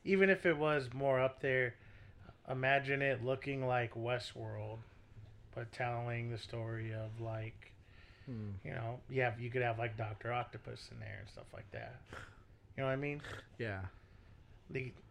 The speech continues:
Speaker 1: I mean, some of that stuff would be cool, and superhero movies or superhero universes, I think, would benefit from it. Um, I could, I mean, I guess I could see, 'cause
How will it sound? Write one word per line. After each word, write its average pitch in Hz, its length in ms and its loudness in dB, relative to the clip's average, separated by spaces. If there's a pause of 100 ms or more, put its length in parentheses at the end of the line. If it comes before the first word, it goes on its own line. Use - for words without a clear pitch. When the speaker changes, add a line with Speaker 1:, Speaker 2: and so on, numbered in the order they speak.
(160)
Speaker 1:
I 135 80 2
mean, 143 240 0 (120)
some 170 200 4
of 185 80 8
that 151 180 8
stuff - 300 0
would 123 140 -6
be 123 120 -2
cool, 117 360 -6
and 151 240 0 (380)
superhero 160 520 4
movies 143 580 -2
or 139 80 2
superhero 135 920 2
universes, 123 840 -4 (1040)
I - 80 -10
think, 120 280 -4
would 127 380 2
benefit 135 420 0
from 175 240 -4
it. - 180 -4 (1400)
Um, 120 560 0 (540)
I 156 80 2
could, 180 220 0
I 170 100 4
mean, 196 140 2
I 202 60 2
guess 190 220 0
I 147 60 4
could 127 160 -2
see, - 180 -6
'cause 123 380 -2